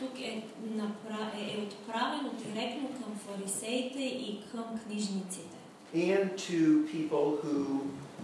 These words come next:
Speaker 2: uh, to sinners who didn't know God.
Speaker 1: И към грешници, които не познават Бог.
Speaker 2: Jesus said, "I didn't come into the world to judge the world, I came into the world to save it."
Speaker 1: Исус каза, „Аз не дойдох, за да съдя света, а за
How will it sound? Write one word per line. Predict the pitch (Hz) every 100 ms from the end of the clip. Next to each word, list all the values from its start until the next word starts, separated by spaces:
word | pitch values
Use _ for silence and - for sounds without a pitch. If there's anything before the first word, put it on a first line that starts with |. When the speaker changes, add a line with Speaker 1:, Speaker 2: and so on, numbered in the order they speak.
| -
Speaker 2:
uh, | 131 131 127 127 127 -
to | 160
sinners | - 233 247 - -
who | 151
didn't | 143 151 147
know | 147 143 156
God. | 147 - - - - - 247
Speaker 1:
И | 262 262
към | 285 285 277 -
грешници, | 233 247 269 - 330 - -
които | 226 240
не | 247 247
познават | 220 190 190 190 196 226
Бог. | 220 214 - - - - - - - - - - - -
Speaker 2:
Jesus | 180 180 -
said, | 190 160
"I | 156 160
didn't | 196 196 -
come | 208 196 185
into | 156 156
the | 151
world | 147 143 139
to | -
judge | 147 151 -
the | 139 120
world, | 123 123
I | -
came | 139 139
into | 135 131
the | 123 120
world | 117 117
to |
save | - - 160 156 -
it." | - - - - - -
Speaker 1:
Исус | 233 254 262 254
каза, | 226 226
„Аз | 233 240
не | 254
дойдох, | - 220 233 254
за | 254
да | 240 208
съдя | - 269 277
света, | - 202 196 202
а |
за | 202